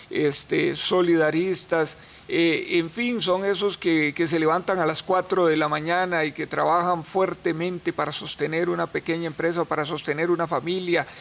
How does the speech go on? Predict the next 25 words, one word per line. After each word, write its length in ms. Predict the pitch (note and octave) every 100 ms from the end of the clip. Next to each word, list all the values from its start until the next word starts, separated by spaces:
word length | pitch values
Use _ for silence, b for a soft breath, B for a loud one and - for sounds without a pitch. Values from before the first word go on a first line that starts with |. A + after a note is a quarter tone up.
| B B
el 200 | - D#3
cuenta 460 | - E3+ D#3 C#3+ -
propia 480 | F3+ G3 A#2+ D#3+ D3
que 100 | D#3
hoy 200 | E3 F#3
está 280 | E3 - E3+
con 160 | F3
problemas 580 | D#3+ D#3 D#3 E3+ F3+ E3+ D3
de, 240 | F#3 E3+ - B B B -
eh, 460 | D#3 D3 C#3+ C#3+ -
para, 360 | D#3+ D3 C#3+ -
para 200 | C#3+ C3+
poderse 400 | D#3+ D#3 C#3+ F3+
formalizar. 760 | E3 D3+ D#3 C#3+ C3 E3 F#3 - B -
Toda 240 | A3+ A#3+ B3+
esa 180 | A3+ G#3
gente 720 | G#3 G#3 G#3 F3 - - F3
es, 200 | E3 -
eh, 300 | D3 C#3+ C3
la 160 | D3+
que 120 | D3 D3+
yo 120 | E3+
le 80 | G#3
estaría 340 | - D3+ D3
hablando. 300 | C3+ A#2